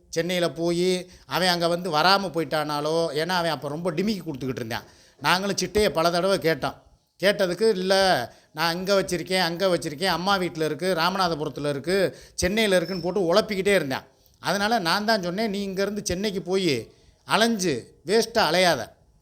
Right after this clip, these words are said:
நான் அப்போ பணம் கூட கொடுத்தேன் சுமிக்கு, நல்லா ஞாபகம் இருக்கு. ஒரு ரெண்டாயிரம் ரூபா பணம் முதலே கொடுத்துட்டேன். "நீ சென்னைக்கு போயிட்டு வாப்பா, இந்தாப்பா காலையில போ, இல்ல நைட்டு போ, அங்க போய் நகைக்கு போய் அந்த சிட்டையை வாங்கிட்டு என்னைய கூப்பிடு, நான் Paytm-ல உனக்கு பேமெண்ட் பண்ணி விட்டுறேன்,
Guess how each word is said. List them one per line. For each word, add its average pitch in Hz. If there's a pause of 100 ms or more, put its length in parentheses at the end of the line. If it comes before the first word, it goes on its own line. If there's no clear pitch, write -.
(140)
நான் 170
அப்போ 180
பணம் 196
கூட 247
கொடுத்தேன் 185
சுமிக்கு, 160
நல்லா 151
ஞாபகம் 156
இருக்கு. 156 (280)
ஒரு 170
ரெண்டாயிரம் 220
ரூபா 233
பணம் 208
முதலே 202
கொடுத்துட்டேன். 208 (480)
"நீ 165
சென்னைக்கு 190
போயிட்டு 185
வாப்பா, 151
இந்தாப்பா 151
காலையில 151
போ, 156 (120)
இல்ல 143
நைட்டு 190
போ, 160 (300)
அங்க 156
போய் 202
நகைக்கு 170
போய் 175
அந்த 165
சிட்டையை 180
வாங்கிட்டு 165 (200)
என்னைய 160
கூப்பிடு, 175
நான் 135
Paytm-ல 170
உனக்கு 143
பேமெண்ட் 175
பண்ணி 139
விட்டுறேன், 135